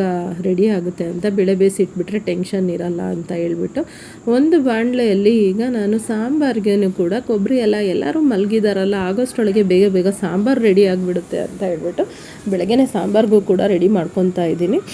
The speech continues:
ಈಗ ಸಾಂಬಾರ್ಗೆ ನಾನು ಹುರ್ಕೊತಾ ಇದ್ದೀನಿ. ಕಡಲೆಬೇಳೆ, ಉದ್ದಿನಬೇಳೆ ಎಲ್ಲ ಹಾಕ್ಬಿಟ್ಟು, ಕಡಲೆಬೇಳೆ ಸ್ವಲ್ಪ ಬಿಸಿ ಮಾಡಿಕೊಂಡು,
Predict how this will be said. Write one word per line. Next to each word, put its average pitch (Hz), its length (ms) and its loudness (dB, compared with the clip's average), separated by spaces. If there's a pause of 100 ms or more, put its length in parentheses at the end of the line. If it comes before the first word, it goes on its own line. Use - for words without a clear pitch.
(380)
ಈಗ 208 80 8
ಸಾಂಬಾರ್ಗೆ 202 680 2
ನಾನು 190 280 2
ಹುರ್ಕೊತಾ 196 460 0
ಇದ್ದೀನಿ. 185 320 2
ಕಡಲೆಬೇಳೆ, 190 560 2
ಉದ್ದಿನಬೇಳೆ 190 520 4
ಎಲ್ಲ 185 160 4
ಹಾಕ್ಬಿಟ್ಟು, 196 680 -2
ಕಡಲೆಬೇಳೆ 208 540 2
ಸ್ವಲ್ಪ 190 360 0
ಬಿಸಿ 190 300 2
ಮಾಡಿಕೊಂಡು, 190 560 2